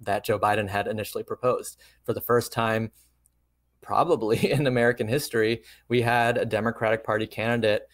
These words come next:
whose, uh, climate policy moved to the left, uh, in, ahead of the general election. And that, that is nothing to sneeze at, and is almost solely, uh, credited to the work of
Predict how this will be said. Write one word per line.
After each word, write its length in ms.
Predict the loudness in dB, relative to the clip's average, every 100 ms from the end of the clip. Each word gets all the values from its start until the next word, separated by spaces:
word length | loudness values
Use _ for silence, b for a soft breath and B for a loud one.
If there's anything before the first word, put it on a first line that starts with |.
| b b
whose, 600 | -6 -4 -2 -4 -4 -8 _ _ _ -6
uh, 500 | -2 2 2 0 -2 _ _ _ _ _ -14
climate 540 | -4 0 2 0 -2
policy 440 | 0 2 2 0 -6
moved 380 | -2 -2 -4 -4
to 140 | -4
the 100 | -4
left, 720 | -4 0 0 0 -4 -10 -16 _ B B B -6
uh, 600 | -2 0 0 -2 -2 -2
in, 180 | -2 -2 0
ahead 240 | 0 2
of 80 | 2
the 80 | 0
general 300 | 0 2 2
election. 340 | 0 -2 -6
And 140 | -6 -2
that, 240 | -4 -2
that 160 | 0 0
is 100 | 0
nothing 240 | -2 -2
to 60 | -6
sneeze 320 | -6 -2 0
at, 180 | 0 0
and 160 | 0
is 140 | -2 -8 B B B _ _ _ -2
almost 320 | 0 2 0
solely, 600 | 2 4 4 4 2 -4 _ _ _ _ _
uh, 260 | -4 -2 -4
credited 540 | -2 0 2 0 -2
to 120 | -4
the 120 | -4 -2
work 300 | -4 -6 -4
of 480 | -2 0 0 -2 -6